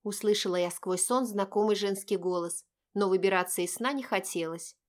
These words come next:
Голова все еще была тяжелой. «Куда?» бессильным голосом спросила я опекуншу,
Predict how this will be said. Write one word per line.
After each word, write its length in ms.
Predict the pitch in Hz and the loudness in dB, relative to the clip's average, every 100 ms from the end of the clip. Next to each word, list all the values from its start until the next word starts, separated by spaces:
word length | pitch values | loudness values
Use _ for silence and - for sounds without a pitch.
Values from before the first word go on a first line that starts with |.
| _ | _
Голова 380 | 196 202 240 294 | -4 2 4 2
все 200 | 302 269 | 0 -2
еще 220 | 247 254 | -2 -2
была 240 | 220 208 175 | 0 0 0
тяжелой. 640 | - 185 175 160 160 156 _ _ _ _ _ _ | -2 -4 -2 -4 -4 -10 _ _ _ _ _ _
«Куда?» 560 | - 277 226 262 202 185 _ _ _ _ _ _ | -6 0 4 4 2 -6 _ _ _ _ _ _
бессильным 560 | 190 202 - 202 185 185 | -6 -4 0 0 2 2
голосом 380 | 220 233 226 190 | 2 2 0 -4
спросила 460 | - 190 190 196 | -2 -4 0 0
я 180 | 185 180 | 2 0
опекуншу, 680 | 180 190 - 254 254 240 | -2 -6 -4 -4 -2 -4